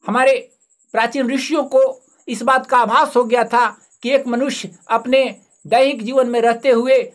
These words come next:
भौतिक जीवन को जीते हुए, अपने पुरुषार्थ को करते हुए, अपने, आ, उत्तरदायित्वों का निर्वहन करते हुए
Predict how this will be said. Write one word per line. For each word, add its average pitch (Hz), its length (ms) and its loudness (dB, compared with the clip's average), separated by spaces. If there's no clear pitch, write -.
भौतिक 262 360 -2
जीवन 240 300 -2
को 233 120 2
जीते 247 320 -4
हुए, 240 320 2
अपने 240 280 -2
पुरुषार्थ 247 520 -2
को 247 140 0
करते 240 340 -2
हुए, 247 300 2
अपने, 240 360 -2
आ, 190 340 0
उत्तरदायित्वों 262 800 0
का 254 200 2
निर्वहन 247 420 0
करते 233 340 0
हुए 254 280 4